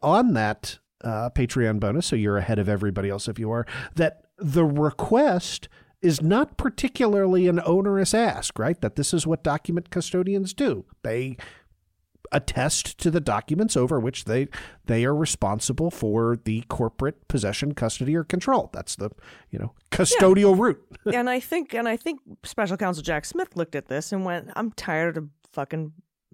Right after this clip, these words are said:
Speaker 2: fucking around. Quit,"
Speaker 1: Yep.
Speaker 2: as my dad used to say, "Quit farting around."
Speaker 1: Yeah.
Speaker 2: Um,
Speaker 1: <laughs>
Speaker 2: li-, like, I'm
Speaker 1: I'm
Speaker 2: not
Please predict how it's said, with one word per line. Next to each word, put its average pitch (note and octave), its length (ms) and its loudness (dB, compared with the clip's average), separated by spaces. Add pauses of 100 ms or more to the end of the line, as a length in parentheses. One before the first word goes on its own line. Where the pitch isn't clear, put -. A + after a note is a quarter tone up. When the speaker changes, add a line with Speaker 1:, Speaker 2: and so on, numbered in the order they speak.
(140)
Speaker 2:
fucking E3 320 -4
around. C#4 500 -2
Quit," G#3 180 0
Speaker 1:
Yep. C3+ 80 -2
Speaker 2:
as F3+ 160 0
my F#3 140 0
dad F3+ 260 0
used F#3 140 -4
to C3 60 -6
say, G#2+ 40 -4
"Quit A3 220 -6
farting - 320 -4
around." C#3 320 -6 (260)
Speaker 1:
Yeah. F3+ 640 2
Speaker 2:
Um, E3+ 140 -2
Speaker 1:
<laughs> - 580 0
Speaker 2:
li-, F4+ 220 2
like, - 520 2
I'm G#3 80 -2
Speaker 1:
I'm G3 120 2
Speaker 2:
not G#3+ 80 2